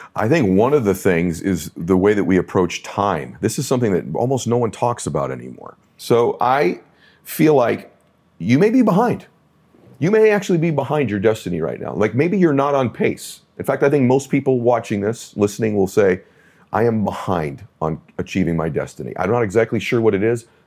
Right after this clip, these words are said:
but I feel like it's slipping. I feel like I'm behind." So you better figure out time differently. And you can bend and manipulate time to your advantage. The most stupid, antiquated, ridiculous concept on planet Earth today very, very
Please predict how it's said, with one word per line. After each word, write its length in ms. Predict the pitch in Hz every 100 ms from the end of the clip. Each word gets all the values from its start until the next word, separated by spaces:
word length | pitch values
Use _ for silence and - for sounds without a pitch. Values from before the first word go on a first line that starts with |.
| _
but 140 | 92
I 60 | 92
feel 200 | - 127
like 220 | 113 -
it's 100 | 82
slipping. 440 | - 98 - 62 -
I 40 |
feel 180 | - 131
like 160 | 117 101
I'm 140 | 87
behind." 380 | 65 78 67 - _ _ _ _ _ _
So 120 | -
you 120 | 95
better 160 | 139 127
figure 260 | 113 87
out 140 | 82 80
time 260 | 87 82
differently. 400 | 73 - - - - _ _ - -
And 120 | 90
you 100 | 131
can 200 | 151 104
bend 280 | 101 110 117
and 100 | 95
manipulate 540 | 92 95 95 80 82
time 460 | 98 87 80 71 71 _ _ _ _
to 100 | -
your 140 | 87 76
advantage. 580 | 71 78 69 50 - - _ _ -
The 240 | 85 156
most 340 | 175 147 143
stupid, 500 | - - 90 - - -
antiquated, 640 | 104 104 - - 85 76 71
ridiculous 800 | 65 82 151 143 135 131 127 120
concept 560 | - 87 78 - 67 -
on 200 | 80 98 117
planet 340 | - 110 110
Earth 180 | 98 90
today 260 | 87 80
very, 500 | 76 71 87 123 147 151 -
very 400 | 92 139 156